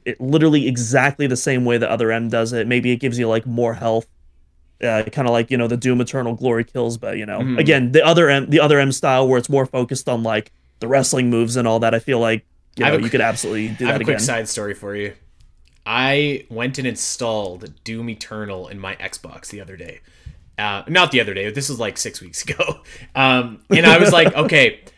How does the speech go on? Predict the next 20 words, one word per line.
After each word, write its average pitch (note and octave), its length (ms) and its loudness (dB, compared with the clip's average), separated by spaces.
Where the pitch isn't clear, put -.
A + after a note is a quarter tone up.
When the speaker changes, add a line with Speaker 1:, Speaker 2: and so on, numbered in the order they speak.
Speaker 2:
I A#2 100 -6
got C#3+ 140 4
a D3 40 4
little E3+ 180 4
bit G#3 120 2
of E3+ 60 -4
time F3+ 260 2
before E3+ 240 -2
Christmas. E3+ 540 0
I D3 80 4
know D#3 300 4
I'm F3+ 100 2
getting F3 200 2
Horizon. D3+ 540 2
I'm C3+ 260 0
gonna D3 180 0
play C3 360 -2
Doom B2+ 460 -2
Eternal." G#2+ 580 -10
And A2+ 500 2